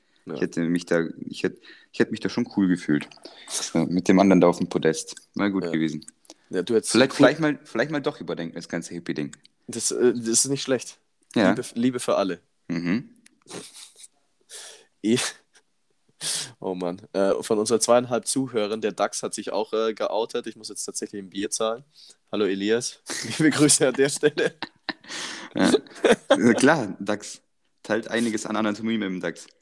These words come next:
Speaker 1: <laughs> Ähm, gibt's eigentlich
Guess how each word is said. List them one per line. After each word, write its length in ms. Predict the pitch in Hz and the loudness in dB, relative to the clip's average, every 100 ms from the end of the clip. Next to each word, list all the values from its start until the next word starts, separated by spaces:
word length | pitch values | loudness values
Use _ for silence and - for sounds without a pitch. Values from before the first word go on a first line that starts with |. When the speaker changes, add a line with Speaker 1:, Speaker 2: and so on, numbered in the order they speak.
| _ | _
Speaker 1:
<laughs> 100 | - - 190 175 - - - 214 _ - 214 - - - 185 151 | -6 0 0 0 -8 -14 -12 -12 _ -14 -12 -14 -18 -20 -20 -4
Ähm, 320 | 101 107 107 - _ _ | 0 0 -2 -14 _ _
gibt's 260 | 113 147 | -8 -6
eigentlich 380 | - 165 156 - | -4 -4 -6 -10